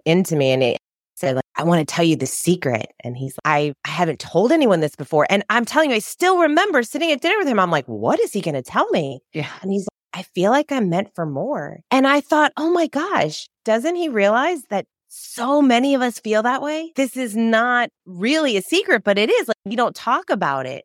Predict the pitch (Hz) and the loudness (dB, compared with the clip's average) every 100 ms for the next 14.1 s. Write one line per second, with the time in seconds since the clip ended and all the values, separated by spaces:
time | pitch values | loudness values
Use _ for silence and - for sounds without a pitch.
0 | _ 214 220 - 240 226 214 208 202 - | _ 0 0 0 2 4 4 0 -4 -6
1 | 196 220 233 214 220 202 214 233 202 _ | 0 2 2 0 0 2 4 2 -2 _
2 | _ _ _ - 160 - 190 170 156 185 | _ _ _ -12 -8 -2 -2 -2 0 0
3 | 156 180 - 165 160 156 190 208 196 170 | 0 -6 -4 -2 -2 -2 -4 -4 -6 -6
4 | 165 170 151 - - _ 160 262 214 196 | -6 -4 -6 -8 -20 _ 0 4 4 2
5 | 170 220 - 262 214 170 165 160 170 170 | 0 0 -2 -6 -2 0 0 0 -2 -8
6 | _ _ _ - 196 180 170 160 170 202 | _ _ _ -6 -2 -2 0 2 4 4
7 | - 214 180 202 180 202 185 165 - 175 | 2 -4 -4 -2 2 2 -2 -6 -10 -8
8 | 175 165 151 156 185 180 170 156 143 139 | -4 -4 0 2 2 0 -4 -6 -4 -2
9 | 139 139 _ 180 190 208 208 202 170 _ | -4 -8 _ 2 4 4 2 0 -6 _
10 | 156 165 170 175 165 156 139 147 139 139 | -4 0 2 2 2 0 -2 -4 -4 -2
11 | 120 123 _ 180 202 214 - 180 - - | -4 -6 _ 0 2 2 -4 -10 -10 -10
12 | 180 170 - 160 - 175 180 175 165 156 | -10 -10 -10 -10 -6 -2 0 0 0 0
13 | 156 139 - 139 151 147 139 127 127 113 | 0 -2 0 -2 -2 -8 -6 -4 -2 -2